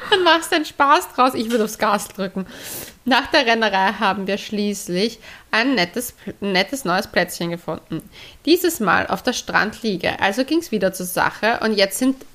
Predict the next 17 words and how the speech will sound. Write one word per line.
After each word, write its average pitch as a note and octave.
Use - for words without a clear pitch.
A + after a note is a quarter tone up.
alle F3+
Höhlen E3
gefallen. E3
Ich -
war A3+
aber A#3
irgendwie B3+
ziemlich A#3+
abgelenkt, -
auch G#3
weil G3+
immer B3+
wieder B3
Leute A3+
hat C#4
reden G3+
h-, -